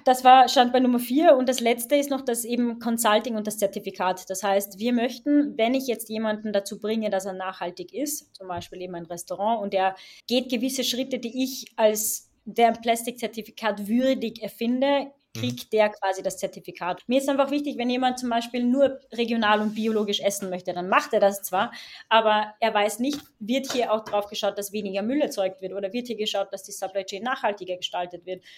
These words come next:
Speaker 1: Und
Speaker 2: Mhm.
Speaker 1: ich möchte mit unserem Zertifikat zeigen, okay, hier wird, es geht nicht darum, dass man auf Plastik verzichtet, sondern dass man schaut, es kann im Kreislauf bleiben, es ist wirtschaftlich und es ist nachhaltig.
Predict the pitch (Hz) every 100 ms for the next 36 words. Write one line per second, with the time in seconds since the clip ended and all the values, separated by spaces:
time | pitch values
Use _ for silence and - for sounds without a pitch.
0 | - 110 214 214 220 233 220 214 226 233
1 | 233 233 208 - - 208 202 - 185 185
2 | - 202 220 247 - - 240 247 - -
3 | 240 269 277 - - - 254 254 262 196
4 | 202 190 - 180 - 180 - - - -
5 | 262 269 175 175 - 190 185 180 190 185
6 | 190 208 240 - - 202 196 180 - 175
7 | - 151 - 180 240 240 202 190 214 214
8 | 208 - 214 185 208 185 - - 160 156
9 | 170 165